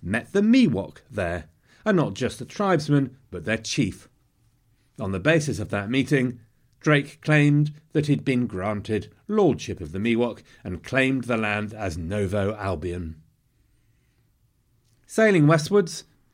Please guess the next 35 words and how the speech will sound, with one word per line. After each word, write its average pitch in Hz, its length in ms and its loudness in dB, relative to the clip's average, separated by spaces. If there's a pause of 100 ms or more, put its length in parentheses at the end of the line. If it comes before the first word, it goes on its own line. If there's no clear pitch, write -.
Drake 156 360 2
managed 131 420 -4
to 160 60 0
trade 104 400 -2
at 92 140 -10
the 101 80 -10
Moluccas. 147 520 -2 (580)
In 110 160 -4
December 170 440 2
fifteen 156 340 0
seventy-nine, 156 720 2 (140)
an 113 160 -4
incident 143 500 0
occurred 123 360 0
for 156 100 2
which 147 220 -2
Drake 131 300 0
has 143 160 -6
been 113 200 0
roundly 104 420 -2
condemned, 131 580 0
by 127 160 -2
Miranda 113 340 -4
Kaufman 113 500 -2
in 98 100 -4
particular. 95 540 -6 (880)
Two 185 240 2
black 147 280 2
Africans 160 500 0
and 127 120 0
a 117 40 -2
pregnant 120 460 0
woman 180 300 0
called 131 220 -2
Maria 151 440 2